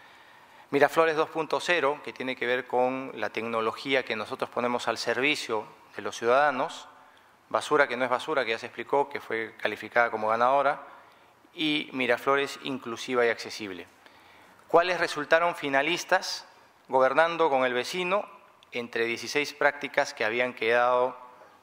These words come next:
para ser reconocidas. Innova Miraflores, entre treinta y tres prácticas que habían sido quedadas para ser reconocidas. Miraflores veinticuatro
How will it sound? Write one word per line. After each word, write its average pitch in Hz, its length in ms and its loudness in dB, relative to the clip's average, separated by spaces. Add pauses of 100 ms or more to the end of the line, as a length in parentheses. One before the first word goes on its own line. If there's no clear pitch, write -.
(100)
para 107 220 0
ser 113 180 -6
reconocidas. 117 800 0 (840)
Innova 165 420 4
Miraflores, 165 640 0 (120)
entre 120 320 -6
treinta 113 300 -4
y 110 60 -2
tres 135 260 -2
prácticas 135 760 -2
que - 100 -6
habían 117 340 0
sido 117 360 -2
quedadas 110 380 0
para 101 320 -2
ser - 160 -8
reconocidas. 113 640 -2 (720)
Miraflores 143 420 4
veinticuatro 135 800 0